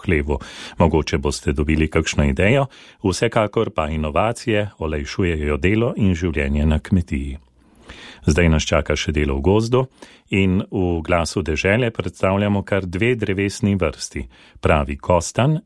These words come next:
in rdeči bor. Kako jo smotrno izrabiti za čim boljši dohodek, bo razložil Aljoša Kramberger in s tem zaključujemo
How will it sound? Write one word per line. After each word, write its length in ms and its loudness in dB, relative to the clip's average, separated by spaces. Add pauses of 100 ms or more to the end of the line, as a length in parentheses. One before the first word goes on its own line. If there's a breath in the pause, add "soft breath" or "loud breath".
in 280 2
rdeči 560 -2
bor. 300 -2 (720 loud breath)
Kako 440 2
jo 440 0 (120)
smotrno 640 -2
izrabiti 680 0
za 260 0
čim 220 0
boljši 320 -2
dohodek, 680 -2
bo 400 0
razložil 640 0 (320 loud breath)
Aljoša 500 0
Kramberger 760 0
in 220 -2
s 100 -10
tem 240 2
zaključujemo 840 0